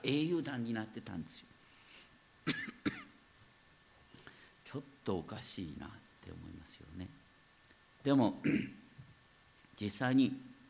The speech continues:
旧約聖書にはですね、一番最初、安息日を破った人の話、こんな話が出てくるんですけど、<clears throat>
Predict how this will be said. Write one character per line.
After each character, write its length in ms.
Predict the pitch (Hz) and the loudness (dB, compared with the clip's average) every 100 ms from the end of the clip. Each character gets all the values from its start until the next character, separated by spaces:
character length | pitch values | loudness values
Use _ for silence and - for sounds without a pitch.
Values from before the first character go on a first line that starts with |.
| - - - - - - - - - - - - - - - - - - - - | -20 -20 -20 -20 -20 -20 -20 -20 -20 -20 -20 -20 -20 -20 -20 -20 -20 -20 -20 -4
旧 100 | 101 | 0
約 200 | 107 101 | 0 0
聖 140 | 113 | -4
書 160 | 98 92 | -2 -2
に 120 | 95 | 2
は 240 | 131 101 - - - - | 2 2 -2 -16 -20 -18
で 60 | |
す 100 | - | -2
ね、 280 | 139 139 - - - - - - - - - - 92 | 0 0 -4 -18 -20 -20 -20 -20 -20 -20 -20 -18 -16
一 80 | - | -8
番 180 | 98 104 | -4 -4
最 140 | 101 | -4
初、 140 | 98 90 | -8 -6
安 200 | 95 107 | -4 -4
息 240 | 117 104 | -6 -4
日 280 | 110 104 92 | -6 -4 -4
を 140 | 85 | -2
破 240 | 87 95 120 | -4 -4 -6
っ 40 | |
た 160 | 120 101 | -6 -8
人 200 | - 92 | -6 -6
の 60 | |
話、 240 | 90 87 90 | -6 -6 -10
こ 220 | - 113 | -6 -2
ん 40 | |
な 80 | 104 | 0
話 220 | 101 98 | 0 -2
が 100 | 90 | -4
出 120 | 87 92 | -8 -8
て 100 | - | -8
く 80 | |
る 60 | 87 | -8
ん 40 | |
で 60 | 76 | -8
す 60 | - | -10
け 100 | 80 | -10
ど、 120 | 98 - | -10 -6
<clears throat> 960 | - - - - - - - - - | -6 -6 -10 -20 -20 -20 -20 -20 -20